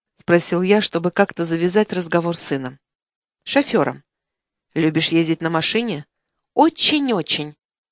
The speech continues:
Только меня никто не берёт, когда я поднимаю руку". "А я покатаю тебя завтра, хочешь?" "Хочу. Я тебе альчики дам свои". Он побежал в комнату за альчиками. За окном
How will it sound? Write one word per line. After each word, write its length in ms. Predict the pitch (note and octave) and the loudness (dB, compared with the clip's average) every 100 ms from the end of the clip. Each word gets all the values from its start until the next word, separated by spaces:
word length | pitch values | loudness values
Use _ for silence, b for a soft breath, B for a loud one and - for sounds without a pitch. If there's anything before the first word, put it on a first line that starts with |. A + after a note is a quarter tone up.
| _ - | _ 0
Только 280 | B3+ - | 0 2
меня 200 | B3 A#3+ | 2 2
никто 260 | A#3+ A#3+ B3+ | 0 0 0
не 140 | A#3+ | 0
берёт, 320 | F#3+ F#3 A3+ B3 | 2 4 4 4
когда 280 | F#3+ D#3 | 2 4
я 60 | D#3 | 2
поднимаю 440 | D3+ E3 E3 D3+ | 2 -2 0 2
руку". 360 | D#3 D#3+ - D3 _ _ _ _ _ _ | 2 0 -4 -10 _ _ _ _ _ _
"А 100 | - | -6
я 200 | D3+ C3+ | -2 -2
покатаю 440 | D3 F#3 B3+ A#3 F3 | 0 0 4 4 2
тебя 200 | F3 F#3 | 0 0
завтра, 340 | F#3+ F3+ F3+ | 0 -2 -6
хочешь?" 540 | F3+ E4+ - - - _ _ _ _ _ _ _ | -2 -2 -2 -4 -6 _ _ _ _ _ _ _
"Хочу. 580 | - D#3+ - D3 F#3+ A#3 _ _ _ _ - | -4 -2 -2 0 0 -2 _ _ _ _ 0
Я 160 | F3+ F#3+ | 4 4
тебе 320 | E3+ E3 D#3+ | 2 0 2
альчики 480 | G3 C4+ - G3+ - | 2 2 2 -4 -2
дам 200 | D#3+ D3+ | 0 0
свои". 440 | D3 D#3 D#3 C#3 C3 _ _ _ _ _ | 0 0 2 0 -8 _ _ _ _ _
Он 180 | C4 D4+ | 0 2
побежал 420 | G3+ E3 D#3 D3+ | 2 0 2 0
в 100 | - | 0
комнату 420 | - G#3+ G3+ - | 0 0 -2 -6
за 160 | D3+ C#3 | -2 -2
альчиками. 600 | B2+ - - C3 C3 C#3 _ _ _ _ _ _ _ - | -2 -6 -8 -10 -14 -20 _ _ _ _ _ _ _ -12
За 280 | D3+ D3 C#3 | -4 -2 -2
окном 440 | - F3 G#3 G#3+ | -4 -6 -6 -6